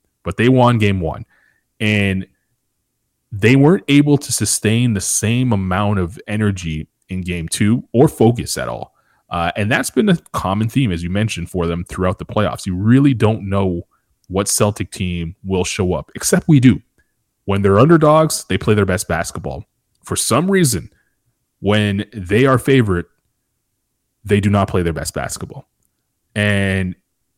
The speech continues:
they had a real opportunity to shock the world,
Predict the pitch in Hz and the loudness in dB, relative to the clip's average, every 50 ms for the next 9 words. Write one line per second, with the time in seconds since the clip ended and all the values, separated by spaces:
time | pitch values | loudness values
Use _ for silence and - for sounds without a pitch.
0 | _ _ _ _ _ _ - 104 - 127 127 143 147 131 110 104 107 110 117 135 | _ _ _ _ _ _ -4 0 2 4 4 4 4 4 4 4 4 6 6 6
1 | 151 147 131 131 - 131 110 - - 123 113 104 90 87 78 - - - - - | 6 6 6 4 4 2 0 2 0 2 2 0 0 -4 -8 -8 -10 -10 -6 0
2 | - 113 117 117 - 117 101 101 98 92 80 - - - | 2 2 2 2 0 2 2 2 2 2 0 -4 -10 -16